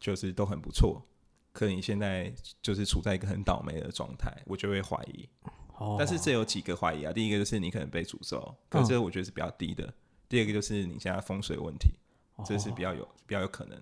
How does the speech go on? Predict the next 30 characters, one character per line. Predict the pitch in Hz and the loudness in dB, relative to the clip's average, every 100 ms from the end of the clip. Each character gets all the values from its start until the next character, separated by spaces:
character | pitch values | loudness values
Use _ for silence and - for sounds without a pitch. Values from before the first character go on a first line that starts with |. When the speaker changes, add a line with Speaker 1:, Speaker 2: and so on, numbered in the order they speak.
| 139 _ | -20 _
Speaker 1:
或 | - 101 | -2 -2
是 | 98 107 | 0 -2
你 | 95 80 - | -2 -4 -4
现 | - | -2
在 | 98 95 90 - _ _ | 0 0 -2 -6 _ _
住 | - 117 | -6 -4
的 | 90 | -4
地 | 80 95 | -4 -8
方， | - - - - _ _ - | -6 -8 -8 -20 _ _ 2
因 | 135 | 4
为 | |
之 | 123 151 | 4 4
前 | 131 | 4
有 | 95 | 2
人 | 90 | 0
来 | 92 | 0
问 | 98 95 | -2 -2
过， | 87 73 | -2 -2
Speaker 2:
嗯。 | |
Speaker 1:
他 | - 98 | 0 0
的 | 90 80 | 0 -2
问 | 98 | -2
题 | 95 - | -4 -8
是， | - - 82 - - _ - - - - - - | -6 -6 -6 -8 -12 _ -20 -20 -20 -20 -20 -6
呃， | 104 92 92 92 - - | -2 0 -2 -4 -8 -4
他 | - | 4
来 | 165 | 6
问 | 143 147 | 6 4
的 | 110 | 2
是 | - 120 104 | 2 2 0